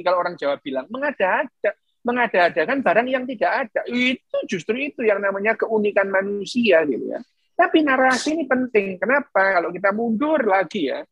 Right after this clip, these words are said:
kira-kira ke dua ratus lima puluh ribu tahun yang lalu, bagaimana manusia ini di awalnya, eh,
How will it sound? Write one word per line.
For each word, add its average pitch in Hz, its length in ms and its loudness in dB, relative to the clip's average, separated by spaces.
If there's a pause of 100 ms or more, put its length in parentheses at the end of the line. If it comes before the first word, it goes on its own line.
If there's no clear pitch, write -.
(160)
kira-kira 175 480 -2
ke 175 160 -6
dua 131 200 2
ratus 151 200 -6
lima 165 240 -2
puluh 170 240 -4
ribu 143 160 0
tahun 147 320 2
yang 147 160 0
lalu, 127 400 0
bagaimana 208 560 0
manusia 233 640 2
ini 233 400 0 (160)
di 156 80 0
awalnya, 180 720 0 (1200)
eh, 214 360 2